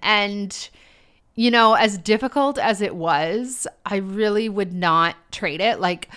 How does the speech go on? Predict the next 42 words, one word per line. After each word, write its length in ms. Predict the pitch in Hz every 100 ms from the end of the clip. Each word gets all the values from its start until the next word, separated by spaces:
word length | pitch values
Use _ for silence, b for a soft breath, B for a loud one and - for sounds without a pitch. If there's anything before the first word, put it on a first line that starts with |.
| B B B
I 60 |
would 220 | 180 185 202
not 400 | 214 240 233 208
want 280 | 196 190 -
to 100 | 196
go 100 | 175
back 240 | 170 -
to 80 | 175
the 40 |
beginning 280 | 160 202 202
of 80 | 196
twenty 240 | - 180
twenty-one, 640 | 175 175 170 160 156 160 160 b b b -
um, 500 | 165 151 156 120 -
you 120 | 170
know, 200 | 160 160
and 180 | 160 160
take 220 | 175 185
a 40 | 175
different 320 | 165 160 -
path 640 | - 311 262 196 180 - -
if 180 | 214 208
it 140 | 196
was 160 | 185 -
going 240 | 220 220
to 80 | 214
cost 500 | - 190 175 - -
me 220 | 165 156
everything 440 | 190 180 180 196 170
that 100 | 160
I 80 |
learned 400 | 156 170 170 156
and 100 | 160
the 100 | 160
awarenesses 720 | 151 160 170 202 196 151 151 -
that 100 | 147
I 100 | 143
gained. 540 | - 160 147 151 156 - B B B B
Um, 420 | 185 175 175 180 - -
that 320 | 220 277 -
being 220 | 240 185
said, 600 | 165 - 165 160 151 170